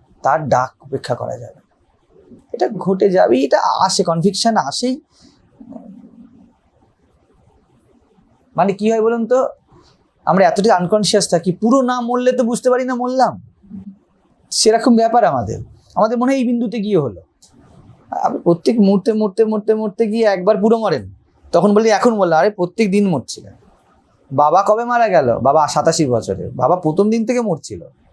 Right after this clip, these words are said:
মরতে, মরতে, মরতে, মরতে গিয়ে সাতাশি বছরে গিয়ে এত লম্বা টেনেছে। তো সেরকমই এ, আমরা যখন শুনতে পাই, আমাদের মনে হয় এই দিন থেকে বুঝতে পারলাম, না, পুরো পটভূমি তৈরি হচ্ছে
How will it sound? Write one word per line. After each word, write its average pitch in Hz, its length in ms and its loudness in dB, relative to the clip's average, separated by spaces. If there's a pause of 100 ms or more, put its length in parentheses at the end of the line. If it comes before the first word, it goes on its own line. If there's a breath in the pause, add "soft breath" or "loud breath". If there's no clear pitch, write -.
(140)
মরতে, 156 300 2
মরতে, 190 320 0
মরতে, 196 280 0
মরতে 208 340 -4
গিয়ে 226 140 -2
সাতাশি 202 320 0
বছরে 214 300 2
গিয়ে 233 180 0
এত 196 140 2 (360)
লম্বা 151 400 0
টেনেছে। 131 500 -4 (1000)
তো - 60 -4
সেরকমই 185 600 -4 (600 soft breath)
এ, 160 220 2
আমরা 151 180 0
যখন 214 100 -2
শুনতে 214 420 0
পাই, 113 340 -2
আমাদের 151 220 0
মনে 170 140 2
হয় 190 120 -2
এই 202 180 0
দিন 202 240 -2
থেকে 214 200 -4
বুঝতে 185 300 -2
পারলাম, 120 440 -2
না, 135 180 -2
পুরো 175 320 0
পটভূমি 160 420 2
তৈরি 139 320 0
হচ্ছে - 380 -10